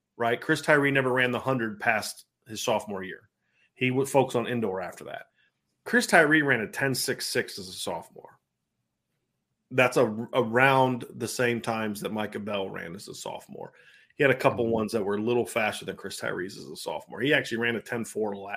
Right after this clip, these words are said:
Speaker 1: ten four six last year. No, he ran a ten three wind-aided ten three last year.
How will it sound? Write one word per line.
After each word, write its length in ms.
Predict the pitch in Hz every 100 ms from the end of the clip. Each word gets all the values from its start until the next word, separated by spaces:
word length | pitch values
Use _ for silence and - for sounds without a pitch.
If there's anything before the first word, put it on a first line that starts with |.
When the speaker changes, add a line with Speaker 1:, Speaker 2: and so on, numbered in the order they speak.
| -
Speaker 1:
ten 160 | 135
four 200 | 127 117
six 280 | 107 123 -
last 320 | 90 95 -
year. 80 | - - - -
No, 60 | 151
he 60 | 160
ran 200 | 160 143
a 40 |
ten 280 | 131 160 156
three 460 | - 135 143 135 123
wind-aided 580 | 123 139 104 117 101
ten 220 | 98 123 110
three 260 | 104 113
last 400 | 104 87 - -
year. 120 | -